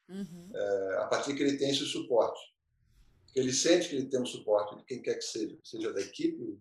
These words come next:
Speaker 2: do gestor dele, pra tentar isso. Então, certamente, eu tô fazendo um paralelo, não sei nem se tá, né?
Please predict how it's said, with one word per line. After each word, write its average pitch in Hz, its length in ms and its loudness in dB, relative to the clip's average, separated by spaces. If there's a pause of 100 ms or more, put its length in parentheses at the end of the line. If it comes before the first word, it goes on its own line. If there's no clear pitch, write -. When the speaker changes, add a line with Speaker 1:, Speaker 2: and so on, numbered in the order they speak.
(100)
Speaker 2:
do 107 160 -12
gestor 120 540 -8
dele, 110 300 -10 (600)
pra 123 420 8 (180)
tentar 120 440 8
isso. - 260 -4
Então, - 220 -16
certamente, - 760 0 (140)
eu - 80 -20
tô 117 200 -6
fazendo 113 300 2
um 110 40 -10
paralelo, 113 680 4
não - 60 -20
sei 110 220 -10
nem 117 100 -2
se - 220 -8
tá, 120 460 6 (220)
né? - 360 2